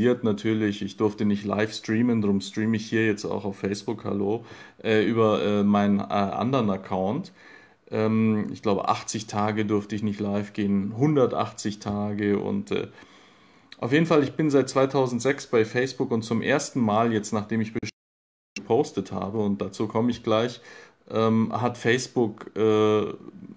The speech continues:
meinen Account gesperrt und möchte, dass ich meinen Ausweis hochlade. Ich hab meinen echten Ausweis mit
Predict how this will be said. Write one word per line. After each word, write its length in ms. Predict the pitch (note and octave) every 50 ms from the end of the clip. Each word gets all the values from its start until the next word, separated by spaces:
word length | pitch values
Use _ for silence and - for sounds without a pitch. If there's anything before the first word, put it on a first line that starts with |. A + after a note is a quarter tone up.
| - -
meinen 380 | - G2+ A#2+ A#2 A#2 A#2 A#2 G#2
Account 520 | D2 - - - A2 G#2 A#2 C3 C3+ -
gesperrt 600 | - A2+ - - - - G2 G#2 A2+ B2+ B2+ B2+ B2+
und 100 | A2 G#2
möchte, 280 | A2 A#2 A#2 - G#2+
dass 140 | G#2 G#2 G2+
ich 120 | A2 G#2
meinen 180 | - G2+ G2+ F#2+
Ausweis 540 | C2 D#2 A2 A#2 - - G#2 F#2+ F#2 - -
hochlade. 580 | G2+ G2 - - - - F2+ F2+ - - - - -
Ich 80 | - - _ _ _ _ _ _ _ _ _ _ _ _ _ _ _ -
hab 140 | A2 G2+ -
meinen 480 | A2 G2+ G2+ G2+ G2+ G2+ G2 - -
echten 320 | - A#2+ A#2 - - B2 G#2+
Ausweis 480 | C#2+ D2+ G2+ A2 - B2+ A#2+ A2+ A2
mit 140 | A2+ G#2+ G2